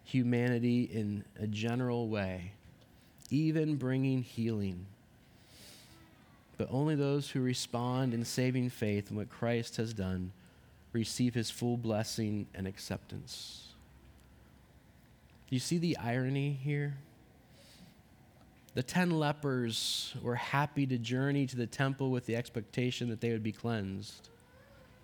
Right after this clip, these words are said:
But only one leper after the cleansing was willing to return to give glory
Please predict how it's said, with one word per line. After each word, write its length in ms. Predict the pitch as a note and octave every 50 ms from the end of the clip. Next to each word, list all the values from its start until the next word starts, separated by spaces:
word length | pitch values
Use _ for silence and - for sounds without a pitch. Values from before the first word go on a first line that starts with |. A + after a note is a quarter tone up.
| - - - - - - - - - - -
But 120 | - G#2+ -
only 320 | B2+ C3+ C#3+ D3 D3+ C#3+ C3
one 540 | B2 B2 C3+ C3+ D3 D#3 D3+ D3+ D3+ C#3
leper 360 | C#3 C3 B2 - - A#2+ A#2 -
after 380 | A#2 B2+ C3 C3 - - B2+
the 100 | A2+ A#2+
cleansing 600 | - - - C3+ C3 C3 C3 A#2+ B2+ B2 A#2+ A#2
was 160 | A#2 A2 A#2
willing 240 | A#2 A#2+ B2 B2 A#2+
to 100 | A2+ A#2+
return 720 | A2+ A2+ A2 - - - B2+ B2 A#2+ B2 B2 A#2+ A#2 A#2+ A#2 - - - - - - - - -
to 100 | A#2+ A2+
give 180 | A2 G#2 G#2+
glory 600 | - A#2 A2+ A2 A2 A2 A2+ A2 G#2+ G#2+ G#2+ A2